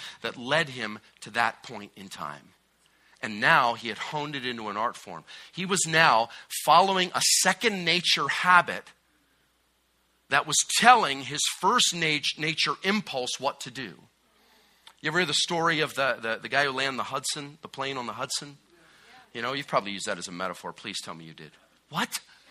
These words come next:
You kidding me? It's, like, been everywhere. Everyone's doing it.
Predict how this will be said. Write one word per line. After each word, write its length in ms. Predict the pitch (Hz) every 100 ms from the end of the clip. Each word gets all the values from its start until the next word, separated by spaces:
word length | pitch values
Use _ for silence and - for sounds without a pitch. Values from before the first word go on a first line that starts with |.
| - - 381 -
You 60 | 185
kidding 300 | - - 226
me? 180 | 233 277 - - - - -
It's, 120 | -
like, 160 | 175
been 140 | - 135
everywhere. 540 | - 254 127 78 69 - _ - - - - - - - -
Everyone's 440 | 165 262 147 117
doing 280 | - 104 78
it. 600 | 76 - - - - -